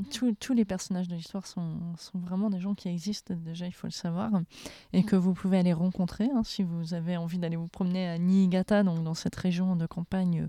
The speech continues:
perdue au fin fond du Japon. Et, euh, les lieux existent aussi,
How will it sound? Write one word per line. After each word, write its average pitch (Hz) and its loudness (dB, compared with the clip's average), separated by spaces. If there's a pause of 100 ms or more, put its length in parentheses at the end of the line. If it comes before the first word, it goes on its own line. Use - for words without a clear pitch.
perdue 185 2
au 165 -2
fin 165 -4
fond 180 -4
du 170 0
Japon. 160 -6 (1040)
Et, 202 8
euh, 170 4
les 175 2
lieux 226 6
existent 202 4
aussi, - -2